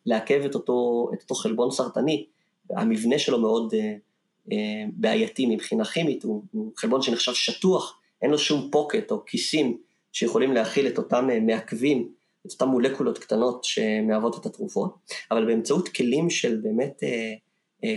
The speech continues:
computational chemistry ו-, וביולוגי, הצליחו לנתח את המבנה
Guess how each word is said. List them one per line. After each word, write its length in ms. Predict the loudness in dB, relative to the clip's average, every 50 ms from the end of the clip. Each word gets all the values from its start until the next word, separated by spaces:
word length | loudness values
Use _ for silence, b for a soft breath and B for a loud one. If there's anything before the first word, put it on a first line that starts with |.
| -4 -4
computational 920 | -4 -4 -2 -2 -4 -2 2 0 2 2 2 0 0 2 2 0 -2 0
chemistry 600 | -2 -2 0 0 -4 -6 -8 -6 -4 -4 -2 -2
ו-, 100 | -4 -6 -4 -2
וביולוגי, 640 | -4 -2 -2 0 0 0 0 0 0 0 -2 -4 -4 B B B B B -16
הצליחו 720 | -14 -10 -2 -2 0 0 2 2 2 2 2 2 0 -4 -4 -4
לנתח 960 | -2 0 2 2 0 0 -4 -6 _ _ 0 2 2 2 0 -2 -4 -10 -14 _ _ _ _ _ _ _ _ -12
את 140 | -12 -6 -2
המבנה 720 | 0 0 2 0 0 -2 -2 0 0 0 2 2 2 2